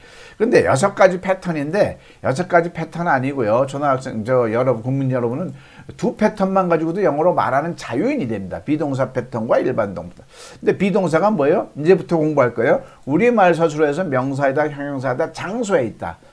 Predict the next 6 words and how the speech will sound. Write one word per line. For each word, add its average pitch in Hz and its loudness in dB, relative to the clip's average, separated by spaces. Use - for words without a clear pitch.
요게 208 0
비동사예요. 147 0
우리말 214 0
서술어에서. 87 -6
명사에다가 170 4
뭐예요? 151 4